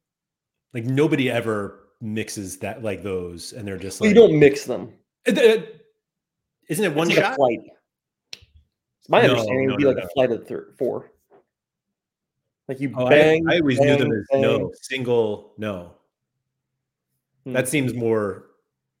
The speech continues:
Speaker 1: eh, maybe it's less barbaric, actually. I don't know.
Speaker 2: Yeah, mixing them would be weird.
Speaker 1: It's disgusting.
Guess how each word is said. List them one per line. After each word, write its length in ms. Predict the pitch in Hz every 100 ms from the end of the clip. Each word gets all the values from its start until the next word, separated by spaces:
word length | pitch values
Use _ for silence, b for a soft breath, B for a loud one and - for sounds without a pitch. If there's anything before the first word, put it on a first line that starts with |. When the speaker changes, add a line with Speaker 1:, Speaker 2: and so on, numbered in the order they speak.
| _ _ _ _ _ _ _ _ _ _ _ _ _ _ _ _ _ _ _ _
Speaker 1:
eh, 40 | 160
maybe 220 | 156 170
it's 160 | 107 104
less 160 | 104
barbaric, 560 | - 85 82 85 90 90
actually. 380 | 87 - 104 95 _ _ _ _ _ _ _ _ _ _ _ _ _ _
I 80 | 95
don't 120 | 76
know. 100 | 76 - _ _ _ _ _ _ _ _ _ _ _ _ _ _ _ _ _ _ _ _ _
Speaker 2:
Yeah, 160 | 135 135
mixing 400 | 139 180 180 143
them 120 | 127
would 160 | 127 113
be 120 | 120
weird. 440 | 110 110 107 110 - _ _ _ _
Speaker 1:
It's 180 | - 170
disgusting. 580 | 175 - 269 311 - 147